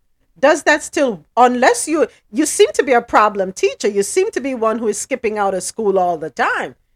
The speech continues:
You don't want to be there any more than the kids want to be there. But come on. There is a bright way to do things. You need to leave, you, you let your superiors know that you need to leave. And do what the rest of us grown folks do.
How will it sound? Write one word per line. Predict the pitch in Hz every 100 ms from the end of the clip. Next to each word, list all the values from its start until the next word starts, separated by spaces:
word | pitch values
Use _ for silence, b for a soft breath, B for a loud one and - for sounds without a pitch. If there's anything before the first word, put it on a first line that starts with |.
| _
You | 185 294
don't | 403 392 359
want | 349
to | 339
be | 311
there | 302 294 302 -
any | 269 294
more | 269 269
than | 254
the | 262
kids | - 294 240 247
want | 226
to | 208
be | 202 190
there. | 185 165 135 - _ _ _ _ _ _ _ _ _ _ _ _ _ _ _ -
But | 403
come | - 440 480
on. | 320 165 139 _ _ _ _ _ _ _ _ _
There | 220 359
is | 370 -
a |
bright | 285 320 339 -
way | 294 302
to | -
do | 294 339
things. | - 190 151 - 262
You | 294
need | 370 381
to | 415
leave, | 370 392 370
you, | 381
you | 349 392
let | 392 381
your | 381
superiors | 359 381 - 381 370 359 339
know | 339 370
that | 349 330
you | 339
need | 330 330
to | -
leave. | 349 415 392 175 _ _ _ _ _ -
And | 494 440
do | 339 403
what | 349 285
the | 302
rest | 302 302
of | 269
us | 269
grown | 202 240 262 285
folks | 269 262 277 240
do. | 220 254 370